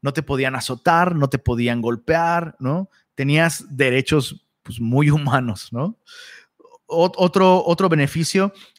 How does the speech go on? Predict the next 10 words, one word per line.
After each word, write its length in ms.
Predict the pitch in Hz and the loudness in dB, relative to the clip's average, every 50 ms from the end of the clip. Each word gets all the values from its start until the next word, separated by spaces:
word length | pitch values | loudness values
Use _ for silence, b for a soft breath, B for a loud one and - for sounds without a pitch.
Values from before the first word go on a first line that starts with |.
| B _ | B _
tenías 320 | - 156 156 165 180 175 | -2 0 0 0 0 0
derecho 340 | 160 165 156 170 170 - 196 | 2 2 2 2 0 -2 -4
a 40 | 165 | -4
ser 200 | - - 170 165 | -2 -4 -4 -4
juzgado 680 | - - - 165 139 127 127 131 139 143 160 175 175 | -6 -6 -4 -4 -4 -4 -2 -2 -2 -2 -2 -4 -4
en 60 | 160 | -6
los 160 | 147 139 - | -6 -8 -10
tribunales 600 | - - 131 123 131 131 131 131 135 139 127 107 - | -10 -10 -10 -8 -8 -6 -6 -4 -4 -4 -6 -6 -8
ro-, 180 | 120 120 - _ - | -8 -10 -10 _ -8
romanos, 720 | 113 117 117 117 123 127 151 147 95 - - - - | -6 -4 -2 -2 -2 -2 -2 -4 -6 -8 -12 -16 -20